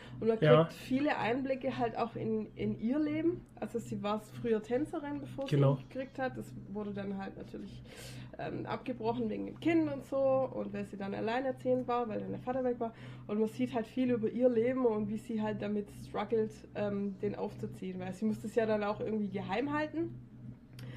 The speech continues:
Speaker 1: Dass der Kräfte hat und er hat die Kräfte auch nicht so richtig unter Kontrolle und so. Also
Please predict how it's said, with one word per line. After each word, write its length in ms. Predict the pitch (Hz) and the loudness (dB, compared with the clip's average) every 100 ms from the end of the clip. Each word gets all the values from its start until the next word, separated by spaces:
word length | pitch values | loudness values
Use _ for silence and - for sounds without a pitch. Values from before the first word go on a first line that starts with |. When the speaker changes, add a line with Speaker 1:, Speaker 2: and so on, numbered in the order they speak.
| - - | -14 -10
Speaker 1:
Dass 100 | 226 | 0
der 120 | 254 | 2
Kräfte 420 | 240 254 247 269 | 2 -2 -2 -4
hat 180 | 269 269 | -2 -2
und 100 | 214 | -2
er 120 | 214 214 | 0 0
hat 140 | 214 | -2
die 60 | 208 | -6
Kräfte 420 | - 208 - 190 | -4 -4 -2 0
auch 40 | |
nicht 200 | 202 202 | 0 0
so 80 | - | -2
richtig 340 | 214 208 214 196 | -2 -2 -6 -6
unter 140 | 196 | -8
Kontrolle 560 | 190 185 185 202 269 262 | -6 -8 -2 0 4 2
und 140 | 262 | 2
so. 220 | 269 262 | 2 2
Also 600 | 247 196 208 208 202 202 | 2 0 0 0 2 2